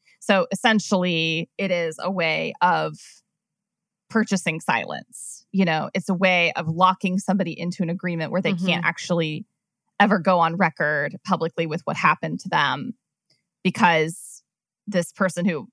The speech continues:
Speaker 1: you know, usually has a lot of power and a lot of money and influence wants to protect that. Um, it's a very good question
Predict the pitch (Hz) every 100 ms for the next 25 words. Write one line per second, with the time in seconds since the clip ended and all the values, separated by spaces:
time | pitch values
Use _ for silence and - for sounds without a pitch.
0 | _ 185 170 156 - 226 190 202 208 175
1 | - 185 190 185 196 165 165 165 160 175
2 | 180 151 139 - 180 - 165 156 - 165
3 | 165 - - - - - - - - _
4 | _ - - _ - _ _ - - 233
5 | 226 196 175 - _ _ _ _ _ 240
6 | - 202 214 220 220 262 262 233 - 240
7 | 226